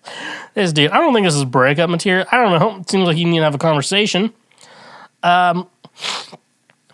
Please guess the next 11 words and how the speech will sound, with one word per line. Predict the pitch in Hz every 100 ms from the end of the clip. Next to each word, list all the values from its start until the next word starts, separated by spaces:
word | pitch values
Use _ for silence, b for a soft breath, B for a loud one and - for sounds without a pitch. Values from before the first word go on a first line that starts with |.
| _ _ _ _ -
<sighs> | B B B B B B B B _ _ _ _ _ _ _ 170
because | 170 165 156 143
of | 139
this, | 143 135 -
it |
doesn't | 147 135 135
matter. | 190 185 - 175 170 160 - B B B B _ _ _ _ b b b b b b b b b b _ _ _
I'm | 302 392
trying | - 233 180
to |
process | 156 180 160 - - -